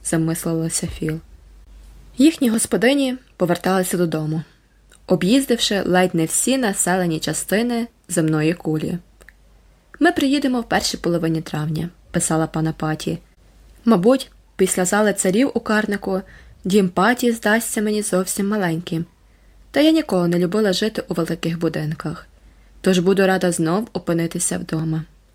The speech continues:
Коли починаєш мандрувати на схилі життя, устигаєш побачити більше, бо знаєш, що на все тобі лишилося обмаль часу. А ще це стає дедалі цікавіше.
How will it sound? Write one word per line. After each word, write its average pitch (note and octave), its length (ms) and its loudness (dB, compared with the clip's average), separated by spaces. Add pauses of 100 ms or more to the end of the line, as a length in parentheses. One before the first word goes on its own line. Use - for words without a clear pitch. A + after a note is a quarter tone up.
(720)
Коли A3+ 220 4
починаєш G#3+ 540 4
мандрувати F#3 580 0
на F3 140 0
схилі F#3+ 420 -2
життя, F3 460 -2 (640)
устигаєш F#3+ 640 2
побачити F3+ 640 -4
більше, F#3+ 520 -2 (440)
бо F3+ 180 4
знаєш, F#3 440 2
що - 140 -2
на F3+ 100 2
все G3 360 2
тобі G3 480 -2 (260)
лишилося E3+ 640 0
обмаль D#3+ 360 0
часу. D3+ 460 -4 (920)
А G3 100 2
ще F#3+ 380 2
це A#3+ 300 0 (280)
стає F#3 360 0
дедалі F3 380 0
цікавіше. E3+ 760 -2